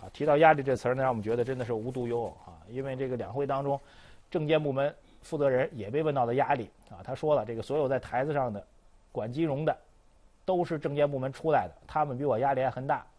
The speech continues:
啊，还要大，所以证券部门有压力，货币政策部门有压力，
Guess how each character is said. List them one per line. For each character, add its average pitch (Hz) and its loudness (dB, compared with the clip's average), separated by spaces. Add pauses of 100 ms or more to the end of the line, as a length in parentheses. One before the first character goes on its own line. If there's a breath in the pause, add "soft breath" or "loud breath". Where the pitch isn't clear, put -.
啊， 107 -14
还 - -2
要 143 4
大， 143 0 (180)
所 127 -8
以 120 -8
证 185 -4
券 165 2
部 160 2
门 156 0
有 131 2
压 147 6
力， 127 0 (440 soft breath)
货 190 4
币 165 6
政 160 4
策 151 2
部 147 0
门 143 -2
有 123 0
压 139 6
力， 131 0